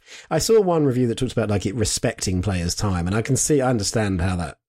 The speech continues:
'cause I think it's in that sense that you, you always get something out of a level, whether that's, "Oh, I found this cool new place that's got a lock on the door, so I need to come back to that at some point."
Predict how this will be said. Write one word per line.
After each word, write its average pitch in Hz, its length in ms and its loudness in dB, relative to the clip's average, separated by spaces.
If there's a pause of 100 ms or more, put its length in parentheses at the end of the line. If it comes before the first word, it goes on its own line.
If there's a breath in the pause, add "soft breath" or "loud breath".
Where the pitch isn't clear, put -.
(100)
'cause 117 140 0
I 110 60 2
think 120 180 0
it's 98 140 -6
in 101 140 0
that 92 160 -6
sense 87 360 -2
that 101 120 -6
you, 95 360 0 (320 loud breath)
you 110 140 2
always 131 240 2
get 117 200 -4
something - 560 -4
out 90 220 -4
of 78 420 -8 (680)
a 92 60 -2
level, 90 440 -4
whether 98 260 0
that's, 95 220 -2
"Oh, 90 80 0
I 82 60 -2
found 98 300 0
this 90 120 -2
cool 104 240 0
new 90 160 0
place 95 320 -2
that's 90 180 -6
got 78 180 -4
a 92 60 0
lock 104 180 -2
on 82 100 -4
the 78 60 -6
door, 71 240 -8
so 87 120 -6
I 82 60 -2
need 85 160 -2
to - 40 -6
come 85 160 -6
back 87 180 -6
to - 100 -10
that 69 160 -8
at 65 40 -8
some 67 220 -8
point." 76 240 -10